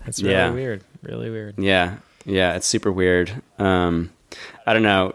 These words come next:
Speaker 2: Do we, I, there's one other thought that I had, but I don't
Speaker 1: Mm-hmm.
Speaker 2: know. Do you wanna wrap this up and we can talk more in the future, or how, how are you feeling?
Speaker 1: Um,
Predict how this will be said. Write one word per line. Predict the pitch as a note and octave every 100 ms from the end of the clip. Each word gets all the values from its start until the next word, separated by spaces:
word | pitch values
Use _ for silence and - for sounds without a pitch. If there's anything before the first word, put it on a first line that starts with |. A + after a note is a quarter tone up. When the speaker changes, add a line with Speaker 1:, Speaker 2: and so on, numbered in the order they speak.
| -
Speaker 2:
Do | B2+
we, | C3 C#3
I, | - C3 C3+
there's | - C3+ B2+ - - -
one | B2+ C3+ D#3
other | E3 D#3+
thought | C#3+ B2+ -
that |
I | G#2
had, | G#2+ G2 F2+
but | G#2+
I | G#2+
don't | A2+
Speaker 1:
Mm-hmm. | A2
Speaker 2:
know. | G2+
Do |
you | A2
wanna | A2 A2 G#2+
wrap | A2 A2 A2
this | G#2+ -
up | A2 A2
and | G#2
we |
can | G#2 G#2 G2 G2+ G2 G2+ G2+ - -
talk | A2 G2
more | G#2+ G2+
in |
the | F#2+
future, | A2 G#2+ C#3 B2+ G2+
or |
how, | G#2 G2
how | G2+
are | G2
you | G2
feeling? | F#2 F#2 F2 F2 F2 _ _ - -
Speaker 1:
Um, | B2+ B2 B2 B2 B2 B2 B2 B2 A#2+